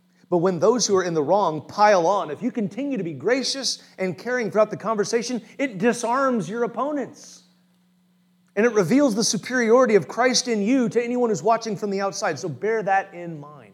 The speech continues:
okay? Let's continue with Paul's defense. Uh, "Neither can they prove to you what they now bring up against me." In other words,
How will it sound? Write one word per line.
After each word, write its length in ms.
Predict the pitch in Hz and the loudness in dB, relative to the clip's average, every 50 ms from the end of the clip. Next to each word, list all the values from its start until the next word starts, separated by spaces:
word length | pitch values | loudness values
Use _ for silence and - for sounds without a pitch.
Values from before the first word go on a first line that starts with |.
| 92 98 _ | _ _ _
okay? 160 | _ 143 165 180 180 _ _ _ _ _ _ _ _ _ _ _ _ _ _ _ _ _ _ _ _ _ _ _ _ _ | _ -20 -20 -20 _ _ _ _ _ _ _ _ _ _ _ _ _ _ _ _ _ _ _ _ _ _ _ _ _ _
Let's 120 | 165 147 | -14 -8
continue 400 | - 165 147 - 147 135 113 101 | -6 -6 -6 -6 -8 -8 -8 -10
with 120 | 107 104 - | -12 -14 -8
Paul's 220 | - 139 143 127 | -6 -6 -4 -4
defense. 380 | 120 123 - 127 110 101 - - - _ _ _ _ _ _ - | -6 -10 -10 -10 -10 -12 -16 -20 -20 _ _ _ _ _ _ 2
Uh, 240 | 143 135 123 123 - - | 2 2 2 0 -4 -4
"Neither 600 | 123 160 226 254 196 156 147 135 135 - - - - _ _ _ | 2 4 6 6 6 6 2 2 2 -4 -14 -20 -20 _ _ _
can 140 | - - 165 | 4 4 6
they 120 | 156 185 233 | 6 6 4
prove 360 | - - - 214 214 175 - | 4 0 0 0 0 0 -2
to 120 | - 180 | -6 -6
you 140 | 180 185 185 | -6 -6 -2
what 160 | 170 165 - | -4 -2 -2
they 80 | 185 160 | -2 -4
now 200 | 147 151 151 143 | -2 0 -2 -2
bring 200 | 131 151 147 147 | -2 -4 -6 -6
up 140 | 139 - 165 | -8 -8 -10
against 320 | 143 151 151 131 - 170 | -12 -10 -10 -10 -6 -4
me." 120 | 196 175 | -4 -2
In 60 | 147 156 | 0 0
other 140 | 196 202 | 0 2
words, 520 | 190 180 175 160 139 - - - - - | 2 0 -2 -2 -2 -4 -4 -4 -6 -10